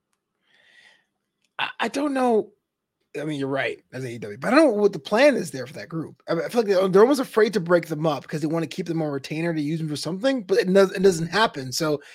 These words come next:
I, I don't know what to expect. That's why I think I was waiting for this match for all the wrong reasons. I thought someone was gonna pop off with the O C stuff or Final Testament stuff and, or have them attack O C, and nothing happened on either end.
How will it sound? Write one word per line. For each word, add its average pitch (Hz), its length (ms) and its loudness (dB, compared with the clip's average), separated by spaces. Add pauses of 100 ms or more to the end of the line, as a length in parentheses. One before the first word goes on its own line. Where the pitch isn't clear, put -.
(280)
I, - 180 -4
I 190 120 6
don't 220 140 8
know 214 140 10
what 190 160 6
to 170 60 -4
expect. - 400 -12 (120)
That's 170 200 -4
why 185 100 4
I 170 40 2
think 180 340 -2 (240)
I 175 80 4
was 170 180 4
waiting 196 300 8
for 170 100 -2
this 165 160 2
match 156 300 -4
for - 120 -8
all 156 200 4
the 156 100 0
wrong 139 320 -2
reasons. 151 460 -2
I 127 80 -16
thought 135 180 -16
someone 139 200 -14
was 139 60 -14
gonna 131 140 -12
pop 127 320 -10
off 139 220 -10
with 120 100 -20
the 123 60 -10
O 135 80 -8
C 165 180 -8
stuff 117 340 -10 (240)
or 135 120 -2
Final 151 260 2
Testament - 540 -2
stuff - 420 -8 (300)
and, 131 320 -4 (100)
or 110 80 -8
have 139 240 -2
them 131 80 -6
attack 123 260 -6
O 123 100 -10
C, 147 340 0 (200)
and 160 200 4
nothing 151 300 4
happened 135 340 -4
on - 40 -14
either 127 220 -4
end. 127 240 -6